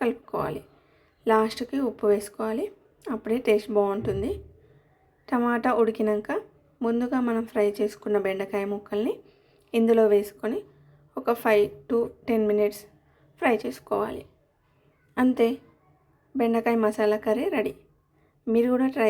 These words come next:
చేసి ఎలా వచ్చిందో కామెంట్ చేయడం మాత్రం మర్చిపోకండి. నా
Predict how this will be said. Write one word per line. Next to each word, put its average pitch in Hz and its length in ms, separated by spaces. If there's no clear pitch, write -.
చేసి 247 240
ఎలా 214 200
వచ్చిందో 208 360
కామెంట్ 233 300
చేయడం 208 200
మాత్రం 202 240
మర్చిపోకండి. - 640
నా 220 80